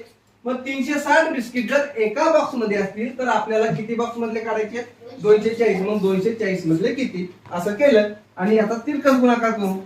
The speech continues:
मग या ठिकाणी तीनशे साठ गुणिले चोवीस म्हणजे दोनशे चाळीस. आता चोवीस, चोवीस सप्त किती आलं? चाळीस ला चार, हातचे आले चौदा. चोवीस त्रिक बहात्तर आणि चौदा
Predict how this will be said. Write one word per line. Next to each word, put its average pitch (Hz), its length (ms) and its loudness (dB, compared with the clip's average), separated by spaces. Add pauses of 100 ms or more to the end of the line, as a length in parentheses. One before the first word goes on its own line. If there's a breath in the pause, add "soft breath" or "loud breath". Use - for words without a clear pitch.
(180)
मग 202 120 -2
या 240 160 4
ठिकाणी 226 400 0
तीनशे 208 460 2
साठ 196 540 2 (320)
गुणिले 190 480 0 (480)
चोवीस 220 680 2
म्हणजे 190 260 -4
दोनशे 214 460 2
चाळीस. 208 500 2 (280)
आता 190 220 2
चोवीस, 226 460 2 (800)
चोवीस 247 480 4 (400)
सप्त 254 280 -4
किती 269 260 0
आलं? 262 240 2
चाळीस 240 260 2
ला 247 160 6
चार, 240 360 4
हातचे 226 300 0
आले 233 360 4 (560)
चौदा. 190 460 2 (1400)
चोवीस 254 400 4
त्रिक 302 320 2 (200)
बहात्तर 240 480 2
आणि 269 220 -2
चौदा 262 360 4